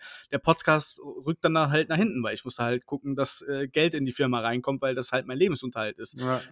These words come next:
Speaker 1: Man muss dann halt die Prioritäten etwas umstrukturieren, was aber nicht heißt, dass Funkhaus null fünf keine Priorität für mich hat. Äh, deswegen macht euch da einfach gar keine Sorgen und wir halten euch
Speaker 2: Genau.
Speaker 1: auf dem Laufenden. Äh, wär ich jetzt fit gewesen, hätte ich dann auch früher ein Posting gemacht. Äh,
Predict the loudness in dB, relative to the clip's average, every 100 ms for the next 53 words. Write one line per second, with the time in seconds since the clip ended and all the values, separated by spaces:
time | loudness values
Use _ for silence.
0 | _ 0 4 6 6 8 6 4 -2 2
1 | 2 2 0 0 0 0 -4 -2 0 0
2 | -2 -6 -2 0 2 4 2 0 -2 -2
3 | -4 -2 -2 -2 -6 -6 -8 -4 -4 -2
4 | -4 -4 0 0 0 0 0 2 0 -2
5 | -6 -4 -6 -6 _ -18 -18 -18 -4 0
6 | 2 2 2 2 6 8 8 6 6 4
7 | 4 2 0 0 2 0 0 -2 0 -2
8 | -2 -6 -6 -6 -4 0 2 2 2 0
9 | 0 0 6 6 6 0 0 -2 -2 -2
10 | 2 2 2 -2 -6 -2 0 2 2 0
11 | -2 -4 -2 0 -2 -6 -2 0 0 2
12 | 0 0 -2 -2 0 0 -2 _ -20 -20
13 | -20 -8 0 2 2 2